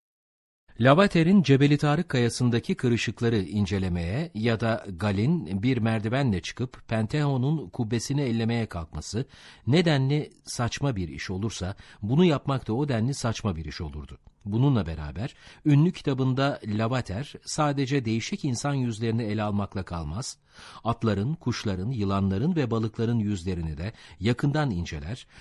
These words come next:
bu yüzlerde gördüğü ifade ayrılıkları üzerinde teker teker durur. Galle, çömezi Spurzheim'da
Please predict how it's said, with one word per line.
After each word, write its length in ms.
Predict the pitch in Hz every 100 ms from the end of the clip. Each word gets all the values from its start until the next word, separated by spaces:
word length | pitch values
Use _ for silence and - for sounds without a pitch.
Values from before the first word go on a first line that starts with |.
| -
bu 180 | 113 190
yüzlerde 500 | 196 139 135 123 120
gördüğü 320 | 117 117 110
ifade 520 | 113 95 101 104 107
ayrılıkları 560 | 165 131 113 107 - 98
üzerinde 680 | 90 82 87 80 78 101 120
teker 440 | - 131 - 170
teker 360 | 123 - 101 76
durur. 380 | 71 76 - - - _ _ -
Galle, 640 | 87 87 147 147 98 143 - - -
çömezi 640 | - 123 127 110 131 135 - - _ - -
Spurzheim'da 1040 | - - - 180 110 98 87 78 73 104